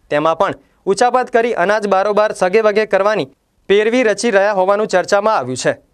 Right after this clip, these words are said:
જેમાં બનાસકાંઠા જિલ્લામાં પણ કેટલીક સસ્તા અનાજની દુકાનના સંચાલકો દ્વારા હાલની આવી કપરી પરિસ્થિતિમાં પણ કાળાબજારનો કેર યથાવત હોવાનું મનાય છે.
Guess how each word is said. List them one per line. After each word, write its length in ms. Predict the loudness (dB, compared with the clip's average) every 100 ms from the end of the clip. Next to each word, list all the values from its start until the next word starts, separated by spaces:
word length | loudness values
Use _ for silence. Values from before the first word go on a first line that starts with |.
| _ _
જેમાં 240 | -2 0 0
બનાસકાંઠા 500 | 0 0 -2 0 0
જિલ્લામાં 420 | 0 0 2 0
પણ 160 | -2 -8
કેટલીક 420 | -4 -4 -2 -2
સસ્તા 360 | -2 -2 -2 0
અનાજની 300 | 0 0 -2
દુકાનના 420 | -2 -2 0 -2
સંચાલકો 580 | -2 -4 0 0 0 0
દ્વારા 320 | 0 0 -2 -8 _ _ _
હાલની 340 | 0 0 0
આવી 200 | 0 -2
કપરી 320 | 0 0 0 0
પરિસ્થિતિમાં 640 | 0 -2 -2 -2 0 0
પણ 180 | -2 -4 -8 _ _
કાળાબજારનો 680 | 0 0 0 0 2 0 0
કેર 220 | 0 0
યથાવત 440 | 2 0 2 0 0
હોવાનું 320 | 0 0 0
મનાય 300 | -2 -2 -2
છે. 160 | -2